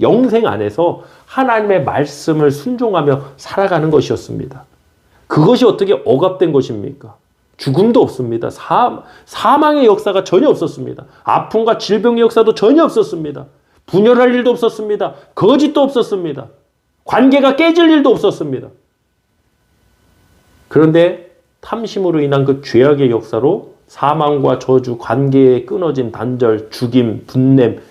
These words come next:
이러한 일들이 찾아오게 된 것입니다. 이 역사가 다시 복음 앞으로 나가서 회복되기를 간절히 원합니다. 말씀하신 대로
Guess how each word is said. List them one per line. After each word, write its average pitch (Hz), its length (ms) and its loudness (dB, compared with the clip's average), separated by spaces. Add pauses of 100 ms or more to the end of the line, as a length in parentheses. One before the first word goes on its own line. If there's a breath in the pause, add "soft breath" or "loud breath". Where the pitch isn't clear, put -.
이러한 135 360 2
일들이 127 580 0 (540)
찾아오게 156 500 -2
된 120 160 -4
것입니다. 113 500 -4 (1400)
이 143 160 4
역사가 143 720 -2 (220)
다시 139 240 -4
복음 151 340 2
앞으로 139 300 0
나가서 117 420 -2
회복되기를 139 640 0
간절히 120 360 0
원합니다. 117 640 0 (960)
말씀하신 170 720 0
대로 143 560 2